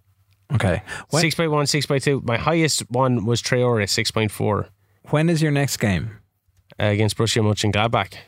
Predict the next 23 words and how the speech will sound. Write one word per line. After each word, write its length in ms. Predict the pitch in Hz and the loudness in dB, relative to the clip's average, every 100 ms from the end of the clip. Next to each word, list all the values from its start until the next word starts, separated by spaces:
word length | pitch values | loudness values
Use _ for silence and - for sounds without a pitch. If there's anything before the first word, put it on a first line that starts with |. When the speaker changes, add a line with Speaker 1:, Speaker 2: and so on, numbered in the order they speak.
| _ | _
Speaker 1:
Yeah. 340 | 120 104 - - - _ _ _ - | -2 0 -2 -8 -20 _ _ _ -6
Speaker 2:
It 260 | 104 98 92 | -2 -2 0
is 500 | 101 101 98 95 - | 2 2 2 0 0
in, 560 | 107 104 101 101 98 92 - _ _ _ _ _ _ - | 2 4 4 4 4 2 -4 _ _ _ _ _ _ -16
I 40 | |
don't 160 | - - | -12 -8
know, 40 | 87 | -8
a 40 | |
few 200 | - 98 | -4 -2
days. 440 | 101 107 - - - - - | 2 2 2 -2 -12 -8 -2
I've, 260 | 110 - - | -2 0 0
I'm 120 | 107 | 2
still 260 | 104 127 139 | 2 0 0
in 100 | 110 | 2
eighth 260 | 107 - | 2 0
position. 540 | - 92 104 - 95 90 _ _ _ - | -4 -2 0 0 -2 -4 _ _ _ -8
This 180 | 110 - | -2 0
is, 180 | 107 107 | 0 0
uh, 340 | 101 95 87 - - _ - | 2 2 0 -6 -16 _ -6
Speaker 1:
A 80 | 104 | -4
tough, 280 | - 101 - | -2 -4 -2
a 120 | 110 104 | -4 -2
toughie. 440 | 107 107 - - | -2 -2 -4 -8